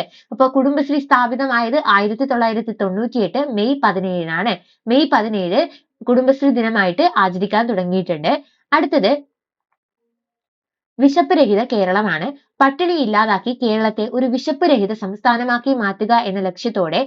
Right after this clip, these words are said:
വിശപ്പ് രഹിത കേരളം പദ്ധതിയുടെ, ആ, ആരംഭിച്ചിട്ടുണ്ട്. ഇതാണ് ഇതിന്റെ പ്രധാനപ്പെട്ട ലക്ഷ്യം, കേരളത്തെ ഒരു വിശപ്പ് രഹിത സംസ്ഥാനമാക്കി മാറ്റുക. രണ്ടായിരത്തി പതിനേഴ് പതിനെട്ട് മുതൽ കുടുംബശ്രീയുടെയും തദ്ദേശ സ്വയംഭരണ സ്ഥാപനങ്ങളുടെയും സഹായത്തോടെയാണ് ഈ പദ്ധതി നടപ്പിലാക്കി വരുന്നത്.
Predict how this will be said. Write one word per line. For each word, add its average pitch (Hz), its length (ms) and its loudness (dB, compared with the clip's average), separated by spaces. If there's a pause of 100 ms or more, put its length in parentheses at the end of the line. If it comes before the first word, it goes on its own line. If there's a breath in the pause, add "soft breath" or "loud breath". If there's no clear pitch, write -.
(280 loud breath)
വിശപ്പ് 277 340 0
രഹിത 233 260 2
കേരളം 214 420 -2
പദ്ധതിയുടെ, 196 640 -2 (360)
ആ, 202 140 -2
ആരംഭിച്ചിട്ടുണ്ട്. 214 680 0
ഇതാണ് 277 440 2
ഇതിന്റെ 254 200 -2
പ്രധാനപ്പെട്ട 208 540 -2
ലക്ഷ്യം, 202 500 -2 (180)
കേരളത്തെ 226 480 0 (220 loud breath)
ഒരു 254 140 2
വിശപ്പ് 285 360 0
രഹിത 233 260 0
സംസ്ഥാനമാക്കി 190 760 -4
മാറ്റുക. 285 360 -2 (360 soft breath)
രണ്ടായിരത്തി 285 500 0
പതിനേഴ് 285 420 0
പതിനെട്ട് 233 400 -2
മുതൽ 220 300 -4
കുടുംബശ്രീയുടെയും 262 1080 0 (260 soft breath)
തദ്ദേശ 254 340 4
സ്വയംഭരണ 254 540 -2
സ്ഥാപനങ്ങളുടെയും 277 960 0
സഹായത്തോടെയാണ് 214 920 0 (340 soft breath)
ഈ 277 180 6
പദ്ധതി 214 320 0
നടപ്പിലാക്കി 190 640 0
വരുന്നത്. 170 480 2